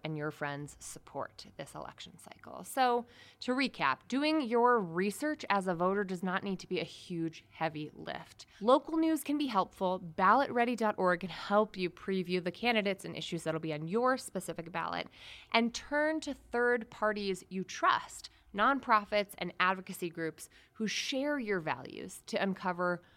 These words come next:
who they're endorsing and who they're supporting. Now, my fourth and final reminder for all of us this November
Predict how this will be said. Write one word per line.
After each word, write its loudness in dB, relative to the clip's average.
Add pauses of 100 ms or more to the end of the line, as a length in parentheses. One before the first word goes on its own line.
(140)
who 2
they're 2
endorsing -4
and -6
who -8
they're -8
supporting. -16 (580)
Now, 10
my 10
fourth 10 (100)
and 4
final 2
reminder 2
for -12 (100)
all 2
of -2
us -4
this -8
November -4